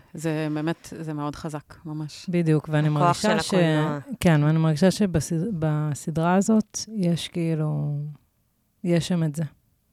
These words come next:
Speaker 2: יש שם את הדבר הזה שבלי, בלי להתאמץ, מפעיל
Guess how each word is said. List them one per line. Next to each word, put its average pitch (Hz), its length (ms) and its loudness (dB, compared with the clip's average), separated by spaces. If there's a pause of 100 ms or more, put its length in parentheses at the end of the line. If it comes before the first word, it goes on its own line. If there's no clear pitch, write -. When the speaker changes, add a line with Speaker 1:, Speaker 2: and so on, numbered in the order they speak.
(140)
Speaker 2:
יש 190 220 0
שם 208 140 2
את 180 160 -2
הדבר 151 600 4
הזה 202 260 4
שבלי, 185 580 2 (200)
בלי 202 340 4
להתאמץ, 214 960 4 (680)
מפעיל 160 600 0